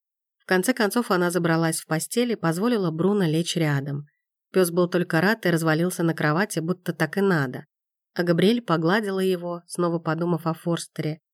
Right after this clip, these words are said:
и произнесла со вздохом: "Эх, Бруно, Бруно,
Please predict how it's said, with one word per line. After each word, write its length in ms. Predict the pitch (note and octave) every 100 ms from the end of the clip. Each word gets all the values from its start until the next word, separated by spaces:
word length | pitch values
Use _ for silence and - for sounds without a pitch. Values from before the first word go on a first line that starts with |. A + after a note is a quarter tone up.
| _ _ _
и 80 | G#3+
произнесла 680 | - G3+ G3+ G#3+ G#3 F#3+ D3+
со 160 | D3 D3
вздохом: 640 | D3+ D3+ C3+ - A2 - _ _ _ _ _ _ -
"Эх, 400 | C4 B3 - -
Бруно, 440 | F3+ G#3 C4+ B3 D#3
Бруно, 560 | E3+ G3 G3 E3+ E3+